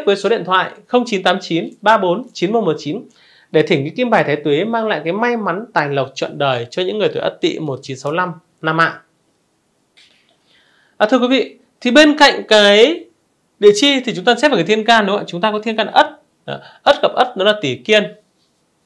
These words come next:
À, thưa quý vị, trong năm hai nghìn không trăm hai mươi lăm năm Ất Tỵ thì những người tuổi, à, tuổi, tuổi Ất Tỵ ấy, thì có Tỷ Kiên nó nhập mệnh.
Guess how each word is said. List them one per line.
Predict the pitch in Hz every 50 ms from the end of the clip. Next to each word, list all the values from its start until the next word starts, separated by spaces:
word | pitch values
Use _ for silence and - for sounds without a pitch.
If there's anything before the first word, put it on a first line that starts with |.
| _ _ _ _ _ _ _ _ _ _ _ _ _ _ _ _ _
À, | - 165 160 156
thưa | 156 - 226
quý | 226 226
vị, | 233 240 - - - -
trong | - 277 269
năm | 285 285
hai | 277 277
nghìn | 269 226 180
không | - 240 254
trăm | - 262 254
hai | 247 254
mươi | 254
lăm | 240 240
năm | 240 247
Ất | 262 262 -
Tỵ | 262 240 - - -
thì | - 214 190 175 156 139 135 127 - - - _ _ _ -
những | 170 208 269 302
người | 294 247 190 175 175
tuổi, | 180 160 139 127 127 127 131 156 196 202 - _ _ _ _ _ _ _ _ _ _ _ _ _ _ _ _ _ _
à, | - 143 143 143 147 147 147
tuổi, | - 147 135 139
tuổi | - 139 135
Ất | 156 - - -
Tỵ | 254 208 190 185 208
ấy, | 208 214 -
thì | - 202 160 151 147
có | - 143 151 - - -
Tỷ | - 139 127
Kiên | 123 - - 233 220 202
nó | 214
nhập | 233 233 180 120
mệnh. | 143 160 - -